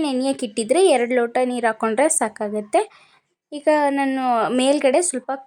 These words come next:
ಕೊಬ್ಬಿತ್ತಲ್ವ, ಅದನ್ನು ಹಾಕ್ಕೊಂಡು ಕುಕ್ಕರ್ ವಿಷಲ್ ಹೊಡಿಯೋದಕ್ಕೆ ಮುಚ್ಚಿಡ್ತಾ ಇದ್ದೀನಿ. ಒಂದ್ಸಲಿ ಚೆನ್ನಾಗಿ ತಿರುಗಿಸ್ಕೊಂಡು ಉಪ್ಪು ಖಾರ ಕರೆಕ್ಟಾಗಿದೆಯಾ ಅಂತ ನೋಡಿಕೊಂಡು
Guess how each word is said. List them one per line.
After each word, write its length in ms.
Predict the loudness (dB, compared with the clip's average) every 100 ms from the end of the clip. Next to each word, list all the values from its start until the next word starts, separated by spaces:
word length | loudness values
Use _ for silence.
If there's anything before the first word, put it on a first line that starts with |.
| -4
ಕೊಬ್ಬಿತ್ತಲ್ವ, 840 | -4 -4 -6 -6 -8 -10 -8 -4 -2
ಅದನ್ನು 280 | -2 -2 -2
ಹಾಕ್ಕೊಂಡು 520 | -4 -6 -8 -6 -2 -4 -6 _ _ -12
ಕುಕ್ಕರ್ 340 | -10 -4 -4 -2
ವಿಷಲ್ 320 | -2 -2 -4 -6 -6 -8 -12 _ _ _ _ -8
ಹೊಡಿಯೋದಕ್ಕೆ 500 | -4 -2 -2 -4 -4
ಮುಚ್ಚಿಡ್ತಾ 600 | -2 -2 -4 -6 -6 -4
ಇದ್ದೀನಿ. 220 | -2 0 0 0
ಒಂದ್ಸಲಿ 300 | -2 -4 -2 -2
ಚೆನ್ನಾಗಿ 280 | 0 -2 0
ತಿರುಗಿಸ್ಕೊಂಡು 640 | 0 2 -2 -2 0 0 -2 -12 -18 0
ಉಪ್ಪು 240 | 0 2 0
ಖಾರ 120 | 0 -2 0
ಕರೆಕ್ಟಾಗಿದೆಯಾ 880 | -2 -4 _ _ -6 -6 -4 -2 -4
ಅಂತ 200 | -4 -4
ನೋಡಿಕೊಂಡು 560 | 0 -2 -4 -6 -4 -6